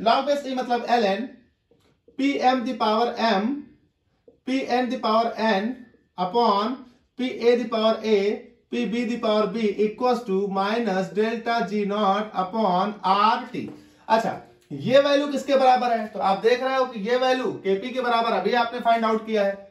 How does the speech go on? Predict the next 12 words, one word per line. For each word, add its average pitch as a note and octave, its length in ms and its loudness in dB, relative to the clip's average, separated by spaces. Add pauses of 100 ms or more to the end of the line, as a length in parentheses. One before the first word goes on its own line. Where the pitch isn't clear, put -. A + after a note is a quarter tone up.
(140)
तो - 140 -12 (320)
आप B3+ 320 4
यहाँ B3+ 200 0
क्या A3+ 180 0
लिख G#3+ 140 2
सकते F3+ 240 -4
हैं? D3 160 -6
एल G#3 180 4
एन D4 280 0 (360)
K A3+ 260 0
P B3+ 120 -4
equals G#3+ 360 -2